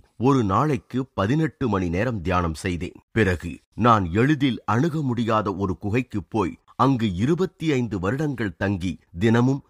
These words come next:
இருபது மணி நேரம் யோகத்தில் ஐக்கியமாயிருந்தேன். நான் இறைவனுடன் என்றும் ஒன்றியிருந்ததால்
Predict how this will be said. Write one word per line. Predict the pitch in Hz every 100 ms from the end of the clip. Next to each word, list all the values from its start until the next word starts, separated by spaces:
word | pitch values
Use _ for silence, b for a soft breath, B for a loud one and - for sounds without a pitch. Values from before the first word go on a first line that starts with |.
| _
இருபது | 95 110 143 151 135
மணி | 113 98
நேரம் | 90 101 120 92
யோகத்தில் | 78 95 110 - - 87 -
ஐக்கியமாயிருந்தேன். | 95 120 - 123 92 90 87 85 82 78 - _
நான் | 101 104 90 78
இறைவனுடன் | 98 120 120 113 101 95 73
என்றும் | 95 127 135 160 135
ஒன்றியிருந்ததால் | 104 107 107 92 92 90 90 90 -